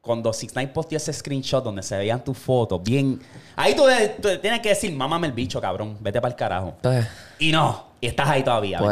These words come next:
Speaker 1: entiendes?
Speaker 2: eh, eso es un stunt. Un publicity stunt.
Speaker 1: Entonces,
Speaker 2: De los dos.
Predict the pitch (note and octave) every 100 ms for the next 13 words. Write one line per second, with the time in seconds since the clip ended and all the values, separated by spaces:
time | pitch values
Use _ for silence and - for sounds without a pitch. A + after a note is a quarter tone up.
0 | G#2 G#2+ E2 - G#2+ G#2 G#2+ - B2+ C3+
1 | C#3 C3+ B2 B2 C3+ F3 - - A#2+ -
2 | C#3 C3+ C3 B2+ A#2+ A2+ A2+ A2 A2 D3
3 | D#3+ D#3 G3+ A#3+ A#3+ D3 C3+ - G#2+ G#2
4 | G2+ G2 G#2